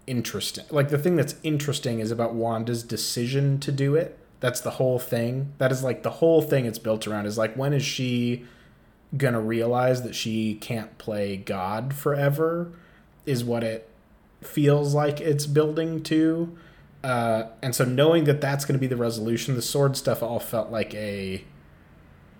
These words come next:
B plot, um, in a way that I th-, I think hurts the show. Like, I think there's a better version of the show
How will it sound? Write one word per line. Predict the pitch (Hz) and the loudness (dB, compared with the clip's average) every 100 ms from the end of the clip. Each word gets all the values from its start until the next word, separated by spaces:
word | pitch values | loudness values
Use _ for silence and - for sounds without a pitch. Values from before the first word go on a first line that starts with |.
| - - - 110 - - - | -20 -20 -14 -14 -14 -16 -6
B | 113 113 113 117 113 | -4 -4 -4 -4 -4
plot, | - 120 120 135 - - - - - - - | -4 -2 0 -2 -4 -12 -14 -20 -20 -18 -6
um, | 117 110 104 101 104 | -2 -2 -2 -4 -6
in | 120 | -4
a | 107 | -2
way | 101 98 | 0 0
that | 101 | -2
I | 98 | -4
th-, | - - - - - | -6 -12 -16 -12 -2
I | 127 | -2
think | - 196 190 | 4 2 4
hurts | - 143 143 | 4 4 2
the | - | -4
show. | - - 69 - - | -8 -8 -10 -14 -6
Like, | 131 | 0
I | 139 | 4
think | 165 165 | 4 6
there's | 151 | 8
a | 139 | 6
better | 143 143 139 | 6 6 6
version | 127 131 131 135 | 4 2 0 -2
of | 135 | 0
the | 139 | 0
show | 139 139 139 139 143 | 4 6 8 6 4